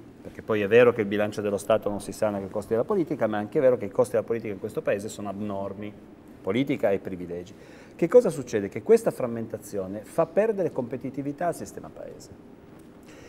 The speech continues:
Allora, se noi partiamo anche da questo, cioè perché i sindaci or-, ormai sono i sindaci delle grandi città, pensate che cos'è Berlino,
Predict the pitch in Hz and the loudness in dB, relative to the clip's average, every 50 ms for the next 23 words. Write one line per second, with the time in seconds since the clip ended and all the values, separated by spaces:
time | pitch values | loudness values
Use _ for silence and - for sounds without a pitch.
0 | - - - 160 160 143 - - 180 185 214 247 240 - 185 147 - - 147 131 | -18 -2 4 4 4 4 4 2 0 2 4 2 4 4 4 4 6 4 4 4
1 | 127 123 131 156 185 202 202 - 135 123 117 - 117 104 - - 104 - - 123 | 6 4 2 0 0 0 -2 0 0 0 2 2 0 -2 -2 -4 -8 -6 -6 -4
2 | - - 120 - - 147 143 143 - - 202 190 151 117 101 95 95 95 - - | -4 -4 -4 -2 0 -2 0 -2 -2 -4 -2 -2 -2 -2 -2 -2 -4 -4 -6 -6
3 | - 123 135 143 - - - - - - - 131 131 123 - 123 120 127 139 135 | -6 -6 -6 -6 -8 -12 -20 -20 -12 -4 0 0 0 2 2 2 2 4 6 6
4 | 117 101 92 95 101 113 120 - - - 131 123 113 101 - 110 - - 180 196 | 6 6 4 2 0 -2 -4 -4 -4 -2 -2 0 -2 -4 -4 -8 -8 -4 -4 -2
5 | 190 147 110 - 104 95 - - - - - 87 92 101 98 95 98 120 143 156 | 0 0 -2 -2 -6 -14 -16 -18 -20 -20 -14 -10 -6 -6 -4 -2 -2 -2 -2 -2
6 | 156 127 107 - - 95 - - - 101 95 90 - - - - - - - - | -4 -6 -6 -10 -12 -16 -10 -6 -6 -6 -4 -6 -8 -10 -12 -14 -18 -20 -20 -12
7 | - - 95 - - 139 - 127 104 110 101 104 98 90 101 95 95 98 98 104 | -8 -8 0 2 2 2 2 0 -4 -4 -6 -8 -6 -6 -6 -4 -2 -2 -2 -2
8 | 120 127 117 98 87 87 | -2 -2 -2 -2 -4 -8